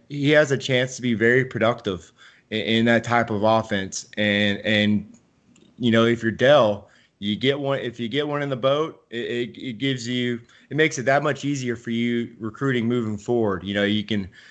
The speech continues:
you can focus on the Tank Bigsby's, the Zach Evans, the Marshawn Lloyds of the class.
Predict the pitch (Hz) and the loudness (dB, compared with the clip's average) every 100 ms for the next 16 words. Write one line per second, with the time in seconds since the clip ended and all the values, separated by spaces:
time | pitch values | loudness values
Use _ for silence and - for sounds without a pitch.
0 | - - 110 123 113 - 139 139 131 131 | -20 -6 -2 0 0 4 4 4 -2 0
1 | 120 113 110 104 95 - _ _ - 139 | 2 2 2 0 -2 -10 _ _ -2 0
2 | 120 107 131 110 107 107 95 101 107 110 | 0 0 -2 -2 -4 -2 -4 -6 -4 2
3 | 123 117 123 120 107 95 - 113 113 117 | 2 2 -2 -2 -4 -8 -10 -6 -2 -2
4 | 117 120 113 107 117 117 107 101 104 110 | -2 -4 -2 -2 -2 -2 -4 -10 -4 0
5 | 107 107 101 | 0 0 -2